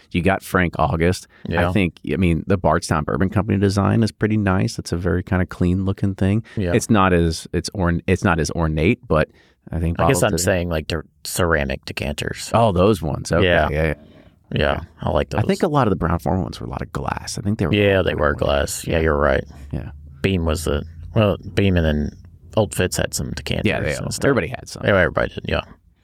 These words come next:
Speaker 1: All right, let's just keep going here. So Buzzard's Roost, they're quite literally rolling out a barrel to celebrate the ninetieth anniversary of repeal of Prohibition with the release of its newest single barrel Founders Select Bourbon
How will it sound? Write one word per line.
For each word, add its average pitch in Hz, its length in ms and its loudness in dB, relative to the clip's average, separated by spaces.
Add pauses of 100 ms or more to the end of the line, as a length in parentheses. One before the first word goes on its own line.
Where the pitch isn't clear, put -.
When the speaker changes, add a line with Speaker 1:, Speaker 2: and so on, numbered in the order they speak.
(460)
Speaker 1:
All 85 60 -2
right, 82 140 -2
let's 117 200 0
just 95 180 -4
keep - 160 -8
going - 220 -8
here. - 140 -8
So 95 160 0
Buzzard's 113 520 2
Roost, 113 480 2 (500)
they're 107 140 2
quite - 320 0
literally 107 440 2
rolling 104 460 2
out 113 200 2
a 139 120 0
barrel 123 280 2
to 113 100 -4
celebrate 117 440 0
the 127 100 4
ninetieth 120 520 0
anniversary 104 680 0 (320)
of 123 220 2
repeal 107 480 4
of 90 160 -2
Prohibition 82 640 0
with 78 100 -6
the 82 80 -6
release 87 300 0
of 87 120 -4
its 87 160 -4
newest 131 400 2
single 101 300 -2
barrel 95 260 2
Founders 95 400 0
Select 87 260 -2
Bourbon 90 360 2